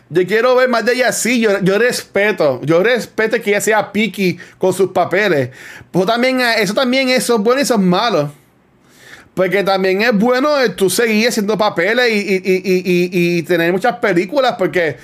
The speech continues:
tú entiendes, ¿sabes? Va a llegar el tiempo en que ya, ya va a ser una persona a-, a-, adulta y, pues, no va a poder hacer tantas películas de acción, que, las cuales ella hace muy bien. Ella está en The Running para hacer Black Widow.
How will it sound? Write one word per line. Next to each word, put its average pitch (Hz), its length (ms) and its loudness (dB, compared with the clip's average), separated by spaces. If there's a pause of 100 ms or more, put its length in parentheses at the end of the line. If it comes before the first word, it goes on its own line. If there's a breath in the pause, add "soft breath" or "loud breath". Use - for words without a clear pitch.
(340 loud breath)
tú 185 160 0
entiendes, 214 640 0
¿sabes? 165 320 0
Va 156 40 2
a - 20 2
llegar 175 280 2
el 220 60 -2
tiempo 208 380 0
en 285 160 -2
que 190 260 2
ya, 170 240 2
ya 170 160 0
va 180 80 2
a 180 60 -2
ser 214 160 0
una 214 480 0
persona 196 720 0
a-, 175 260 0 (240)
a-, 180 120 0
adulta 208 580 2
y, 220 80 -2
pues, 180 260 0 (260 loud breath)
no 180 200 2
va 190 160 2
a 202 80 -2
poder 247 140 0
hacer 220 100 0
tantas 208 180 -2
películas 208 380 0
de 196 40 0
acción, 202 380 -2
que, 214 160 -4
las 190 140 0
cuales 175 220 2
ella 190 80 2
hace 220 140 -2
muy 202 200 2
bien. 165 420 0 (240 loud breath)
Ella 196 200 2
está 254 280 0
en 277 80 2
The 247 140 2
Running 190 560 2
para 180 220 0
hacer 175 280 0
Black - 240 -2
Widow. 190 320 2